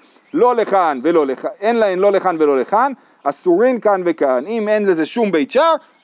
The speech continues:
אי אפשר לפתוח את הגינה הזאת בשבת. חנויות, וכן חנויות הפתוחות לרשות הרבים, בזמן שהמנעול למטה מעשרה,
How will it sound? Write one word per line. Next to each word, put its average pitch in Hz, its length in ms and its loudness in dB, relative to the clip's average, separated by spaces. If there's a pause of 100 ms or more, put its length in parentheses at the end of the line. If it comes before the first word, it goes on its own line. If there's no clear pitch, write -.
(100)
אי 311 160 0
אפשר 277 140 0
לפתוח 262 300 -2
את - 60 -4
הגינה 254 320 0
הזאת 226 180 0
בשבת. 185 440 -2 (640)
חנויות, 185 800 0
וכן 247 400 0
חנויות 208 480 0
הפתוחות 190 500 -2
לרשות 170 300 -2
הרבים, 147 640 2 (1300)
בזמן 196 600 0
שהמנעול 175 680 0 (680)
למטה 175 520 0
מעשרה, 143 680 0